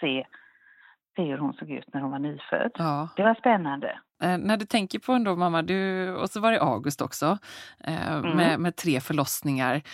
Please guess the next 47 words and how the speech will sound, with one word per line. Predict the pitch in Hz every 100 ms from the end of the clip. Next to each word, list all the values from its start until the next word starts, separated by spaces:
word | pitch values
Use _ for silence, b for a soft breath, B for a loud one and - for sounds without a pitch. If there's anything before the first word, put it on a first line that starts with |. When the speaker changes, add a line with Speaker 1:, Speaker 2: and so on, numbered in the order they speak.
| B B B
Speaker 2:
Eh, | - 165 156 147 139 -
vad | 139 214
är | 190
det | 185
för | 202 190 175 147
lärdomar | 165 202 233 180 147 156 147 190 247
som, | 202 - 175 165 160 151
som | - 185 170
du | 170
har | 233 233
av | 165
dina | 156 151 147
olika | 156 113 139
förlossningar, | 147 139 - 147 143
om |
du | 147
skulle | - 147
ge | 151 135
något | 139 -
vidare, | 170 165 139 147 196 - -
sådär? | - 135 - - _ _ _ _ b b b
Speaker 1:
Ja, | 214
men | 226
det | 247 269
tycker | 339 277 -
jag | 240 214
är | 190
att | 190
man | 180
ska, | 165 190 175 175 - -
man | 196
ska | - 240
inte | 233 - _
oroa | 247 226 175 147 147
sig | 160
för | 160
mycket | 170 151 - 147 139 143
i | 143 - -
förväg. | 170 143 143 143 -
För | -
det | 196 190
som, | 208 208 185
det | 208 -
som | 226
händer, | 226 165 160 170
det | 175
händer. | 208 202 151 139 139 175 240